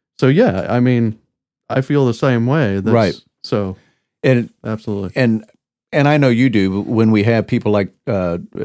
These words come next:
Speaker 2: Doctor Tenpenny on, and, and not just her, there's others in, in the, what I would consider the five-star group, is it, I get excited.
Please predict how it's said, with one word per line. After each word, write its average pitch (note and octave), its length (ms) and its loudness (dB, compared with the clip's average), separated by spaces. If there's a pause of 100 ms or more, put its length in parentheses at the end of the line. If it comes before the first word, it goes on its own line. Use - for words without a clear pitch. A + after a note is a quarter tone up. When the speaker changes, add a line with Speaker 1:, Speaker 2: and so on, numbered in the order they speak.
(140)
Speaker 2:
Doctor G2 280 -4
Tenpenny G2 600 0 (140)
on, F#2+ 460 0
and, G2 340 -4
and B2+ 120 0
not A#2+ 180 0
just G2 180 -4
her, G2 180 0
there's A#2 320 0
others G2+ 500 0 (100)
in, G2 360 -2 (100)
in G2 220 0
the, F2+ 260 -4 (340)
what G2 260 -4
I G#2 120 0
would G2 160 -2
consider F#2+ 460 -4
the E2+ 320 -6 (720)
five-star G#2 640 0
group, F2+ 340 -4 (720)
is G2 420 0 (1200)
it, - 160 -8
I A#2+ 140 0
get D#3+ 160 2
excited. F#2 600 -2